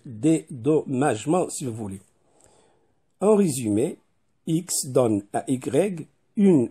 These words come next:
action de huit cent quarante-quatre virgule trente-cinq et une somme de vingt et un virgule soixante-cinq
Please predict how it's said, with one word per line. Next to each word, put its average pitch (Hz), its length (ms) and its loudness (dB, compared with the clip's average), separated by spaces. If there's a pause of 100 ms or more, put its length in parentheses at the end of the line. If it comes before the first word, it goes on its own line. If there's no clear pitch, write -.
action 110 580 -2 (360)
de 110 340 0 (120)
huit 135 320 -2
cent - 400 2 (420)
quarante-quatre 113 560 -2
virgule 95 300 -10 (300)
trente-cinq 131 640 -4 (440)
et - 120 -6
une 170 140 8
somme 190 420 2
de 120 120 0
vingt 147 440 2
et 131 180 4
un 104 80 -2
virgule 120 460 0
soixante-cinq 123 880 -2